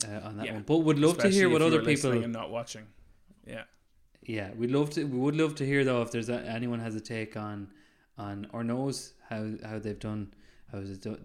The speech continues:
Speaker 1: done the
Speaker 2: Yeah.
Speaker 1: done the production. Um, is it a mix of everything, or is it purely just the editing, which Shane is vehemently sticking with?
Speaker 2: Yeah, well, well, I, I need to rewatch it again, but just from watching V F S,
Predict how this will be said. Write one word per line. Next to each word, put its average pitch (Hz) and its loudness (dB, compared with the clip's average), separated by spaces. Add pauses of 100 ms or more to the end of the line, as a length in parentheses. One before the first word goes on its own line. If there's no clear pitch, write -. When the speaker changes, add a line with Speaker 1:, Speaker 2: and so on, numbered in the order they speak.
(120)
Speaker 1:
done 101 -8
the 98 -8
Speaker 2:
Yeah. 120 -6
Speaker 1:
done 107 -8
the 101 -10
production. 101 -10 (240)
Um, 101 -8
is 113 -6
it 113 -6
a 117 0
mix 117 -4
of 117 -4
everything, 120 -4
or 107 -8
is 107 -8
it 104 -14
purely 110 -4
just 104 -8
the 107 -6
editing, 101 -10 (320)
which 104 -14
Shane 101 -6
is 98 -8
vehemently 104 -8 (340)
sticking 98 -10 (320)
with? 95 -18 (2250)
Speaker 2:
Yeah, 139 -14
well, 127 -8
well, 131 -2
I, 123 0
I - 0
need 135 -4
to 131 -12
rewatch 120 -6
it 120 -14
again, 113 -10
but 110 -16
just 127 -10
from 120 -6
watching 120 -6 (100)
V 113 -8
F 113 -12
S, 113 -8